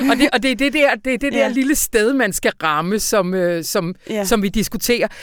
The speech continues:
Speaker 1: Altså, øh, du, øh, du har nemlig i din første artikel interviewet Jørgen Grønnegård Christensen, og, øh, du stiller ham spørgsmålet, er centraladministrationen i krise?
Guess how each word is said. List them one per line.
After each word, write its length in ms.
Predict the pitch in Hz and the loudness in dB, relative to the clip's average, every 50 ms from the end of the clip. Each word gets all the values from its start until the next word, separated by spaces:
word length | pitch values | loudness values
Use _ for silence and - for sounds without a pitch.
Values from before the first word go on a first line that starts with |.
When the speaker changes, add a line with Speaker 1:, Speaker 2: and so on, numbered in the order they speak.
| - - - - - | -18 -18 -16 -8 -2
Speaker 1:
Altså, 320 | - 247 233 - 262 247 220 - - - | -2 -2 0 0 0 0 0 -2 0 0
øh, 520 | 233 226 220 220 220 214 214 208 208 202 - - - - - - - - - | 2 2 2 2 0 0 0 0 -2 -4 -6 -8 -14 -18 -18 -16 -16 -10 -6
du, 260 | 262 254 262 233 226 | -4 -4 -2 0 0
øh, 460 | 226 214 208 208 208 202 208 202 196 190 - | 0 0 0 -2 -2 -2 -4 -4 -6 -6 -6
du 100 | 240 226 | -4 -2
har 80 | 220 | -2
nemlig 360 | 240 240 247 254 254 277 262 220 | 0 0 0 0 -2 -2 -4 -4
i 40 | |
din 180 | 214 226 233 220 | -4 -2 -2 -2
første 400 | - - 240 233 220 - - 269 | -2 -2 -2 -2 -4 -4 -8 -8
artikel 580 | 247 - - - 247 240 220 254 254 240 - - - | -8 -8 -8 -4 -4 -4 -2 -4 -6 -6 -6 -8 -6
interviewet 840 | - 226 208 196 - - 240 202 190 208 240 226 - 156 226 226 214 | -4 -4 -4 -4 -2 -2 -2 -2 -2 -4 -4 -4 -2 -2 -2 -2 -2
Jørgen 220 | 214 202 202 208 | -2 -2 -2 -4
Grønnegård 480 | 202 - 208 208 220 - 226 208 - - | -4 -4 -4 -4 -2 -2 -4 -6 -6 -6
Christensen, 580 | - 208 214 - - - 247 233 - - 233 - - - - - - - - _ | -4 -4 -4 -4 -4 -6 -6 -4 -2 -4 -4 -6 -6 -18 -20 -20 -20 -20 -12 _
og, 240 | - 226 233 214 - - - - | 2 2 2 2 2 -2 -8 -4
øh, 360 | 214 214 220 202 202 208 202 190 - | -2 0 2 2 2 0 -2 -2 -2
du 80 | 226 | -4
stiller 260 | - - 285 294 330 330 | -2 0 0 2 2 2
ham 140 | 294 233 | 2 0
spørgsmålet, 640 | 185 - - 190 196 196 - 233 220 208 202 208 - - | -2 -2 -2 0 0 0 0 -2 -2 0 -2 -4 -4 -2
er 240 | - 185 196 208 208 _ _ - | -2 0 0 -2 -2 _ _ -10
centraladministrationen 1300 | - 220 185 - - 196 175 117 135 180 170 160 - - 170 - - 196 160 - - 170 175 175 - - - | -6 -6 -6 -4 -2 -2 -2 -2 -4 -6 -8 -8 -10 -10 -10 -8 -8 -8 -8 -8 -10 -10 -10 -10 -12 -12 -8
i 200 | 180 180 160 - - _ _ _ _ | -8 -8 -8 -8 -14 _ _ _ _
krise? 380 | - - 185 165 156 - - 196 | -8 -6 -6 -6 -6 -8 -10 -14